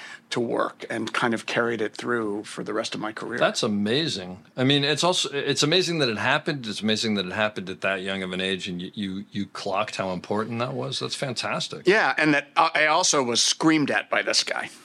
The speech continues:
Speaker 2: By,
Speaker 1: I mean,
Speaker 2: by the, by
Speaker 1: by
Speaker 2: the
Speaker 1: the
Speaker 2: actor?
Speaker 1: director.
Speaker 2: By the
Speaker 1: By the
Speaker 2: director.
Speaker 1: director.
Speaker 2: Okay.
Speaker 1: Screamed at because I was carrying the Mitchell to, uh, Todd, I believe it was. He might have been the key grip. I'm not sure. But, um,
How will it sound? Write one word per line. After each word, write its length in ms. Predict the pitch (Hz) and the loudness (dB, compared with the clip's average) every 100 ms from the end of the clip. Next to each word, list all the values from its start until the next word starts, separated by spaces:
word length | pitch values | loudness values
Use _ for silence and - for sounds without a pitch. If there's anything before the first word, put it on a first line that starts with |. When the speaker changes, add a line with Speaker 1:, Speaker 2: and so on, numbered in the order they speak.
| - - | -16 2
Speaker 2:
By, 120 | 120 | 4
Speaker 1:
I 20 | |
mean, 240 | 147 113 - _ - | 4 2 -4 _ 4
Speaker 2:
by 160 | 131 | 4
the, 160 | 117 120 | 4 2
by 180 | 107 139 | 4 4
Speaker 1:
by 40 | |
Speaker 2:
the 80 | 135 | 6
Speaker 1:
the 60 | 120 | 4
Speaker 2:
actor? 260 | 135 151 | 4 4
Speaker 1:
director. 120 | 165 | 2
Speaker 2:
By 140 | 117 117 | 4 4
the 40 | |
Speaker 1:
By 80 | 123 | 4
the 40 | 143 135 | 2 4
Speaker 2:
director. 80 | |
Speaker 1:
director. 300 | 135 117 - 113 | 4 4 0 0
Speaker 2:
Okay. 120 | 107 | 0
Speaker 1:
Screamed 420 | - 170 175 147 | 0 4 4 4
at 180 | 107 - | 2 0
because 260 | 127 135 131 | 2 4 4
I 120 | 127 | 4
was 180 | 120 - | 2 2
carrying 440 | - 139 131 120 | 4 4 4 4
the 40 | 120 | 4
Mitchell 440 | 151 - 120 120 - - - - - | 2 2 0 -4 -10 -14 -16 -20 0
to, 440 | - 156 143 131 143 | 6 6 6 4 2
uh, 380 | 123 120 117 110 - | 2 4 4 0 0
Todd, 360 | - 160 135 107 | 4 6 6 2
I 80 | |
believe 320 | 110 123 113 107 | -2 0 -2 -2
it 100 | - | -4
was. 420 | - 107 117 - - - - - - | -2 0 2 0 -4 -18 -18 -20 -8
He 100 | 185 | -2
might 180 | 190 220 | 2 2
have 100 | 175 | 4
been 80 | 147 | 4
the 80 | |
key 240 | 117 - 110 | 2 0 -2
grip. 300 | 113 98 - | 2 2 2
I'm 140 | 123 135 | 2 4
not 180 | 139 | 4
sure. 320 | - 127 107 - | 2 2 0 2
But, 200 | 127 - | 2 4
um, 280 | 139 127 | 4 4